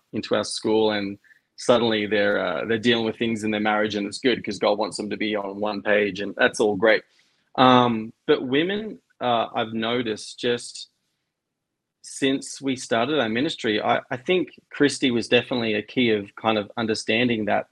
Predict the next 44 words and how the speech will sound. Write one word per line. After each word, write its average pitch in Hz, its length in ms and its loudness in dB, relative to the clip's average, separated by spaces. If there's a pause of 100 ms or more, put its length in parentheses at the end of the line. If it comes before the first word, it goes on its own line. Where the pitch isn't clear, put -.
because, 107 360 -2 (540)
um, 104 760 0 (320)
you 127 140 4
know, 110 240 4
I, - 220 2
I - 20 4
would 117 140 2
see 135 160 2
the 110 100 0
battle 107 260 4
she 165 300 4
went 127 280 0
through, 107 320 2
and 117 100 0
I 117 60 4
would 110 120 0
see 127 220 0
similar 110 340 0
battles 104 480 -2
in 104 220 -4
people, 110 460 -2
our 104 140 -4
students. 131 500 2
I'm 104 120 -2
going, 104 200 -2
"Man, 143 240 0
like, 104 180 2 (560)
women 233 260 8
have 285 140 6
it 302 60 8
a 131 60 8
lot 127 240 8
harder." 123 400 4 (100)
Like, 120 240 2 (760)
men, 190 600 4 (1040)
men 143 220 4
will 175 100 4
go 123 140 6
undetected, 110 760 -2
and 107 140 -4
I 107 60 -2
think 139 240 0
that's 117 180 0
a 113 60 -4